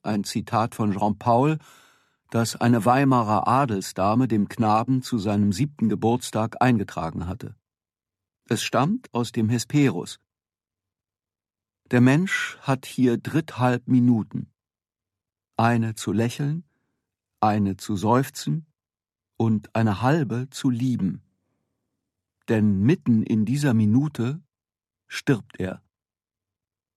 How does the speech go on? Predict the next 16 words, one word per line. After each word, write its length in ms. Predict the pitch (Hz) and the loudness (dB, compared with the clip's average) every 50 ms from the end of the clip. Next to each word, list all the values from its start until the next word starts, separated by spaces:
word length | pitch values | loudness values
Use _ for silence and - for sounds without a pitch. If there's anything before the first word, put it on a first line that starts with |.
| _ _ _ _ _ _ _ _ _ _ _ _ _ _ _ - | _ _ _ _ _ _ _ _ _ _ _ _ _ _ _ -2
Diese 160 | 117 110 120 | -2 0 2
lamoyante 680 | 117 113 107 110 110 107 104 95 95 120 120 120 95 - | 2 4 4 4 4 2 2 2 0 0 -2 -2 -4 -2
Ansage 520 | 101 110 113 110 110 123 110 113 110 110 | 0 0 0 0 0 0 0 0 -2 -4
zum 180 | 104 - 107 95 | -6 -4 -2 0
menschlichen 500 | 101 104 104 - - 101 92 - 104 101 | 0 0 0 -2 -4 -8 -4 -2 -2 -2
Dasein 680 | - 98 95 107 113 117 113 127 123 117 113 110 101 | 0 0 0 2 0 0 -2 -2 -2 0 0 0 -2
und 180 | - - 104 98 | -2 -2 -4 -4
seiner 260 | - 107 98 101 101 | -4 -2 -2 -2 -4
Flüchtigkeit 1000 | - - - 151 143 - - 95 - - - - 107 110 117 131 127 - - - | -4 -2 -2 -2 -2 -4 -8 -12 -12 -10 -4 -2 -2 -2 -2 -4 -6 -10 -6 0
mochte 340 | 113 120 120 104 - - 120 | 0 0 0 0 -2 -4 -2
der 140 | 95 110 104 | 0 0 -2
Großvater 640 | - - 131 147 156 - - - 101 107 101 117 117 | 0 2 2 2 0 0 -2 0 0 0 0 2 2
nicht 240 | 120 135 131 - | 2 2 0 0
unkommentiert 800 | - - 160 127 117 - 110 104 95 90 - - - 120 110 - | 0 2 2 2 2 0 -2 -2 -2 -4 -6 -2 -2 0 0 -2
stehen 340 | - - - 113 101 92 87 | -4 -4 -2 -2 0 -2 -2
lassen. 360 | - - 76 76 - - - | -6 -8 -10 -12 -14 -16 -18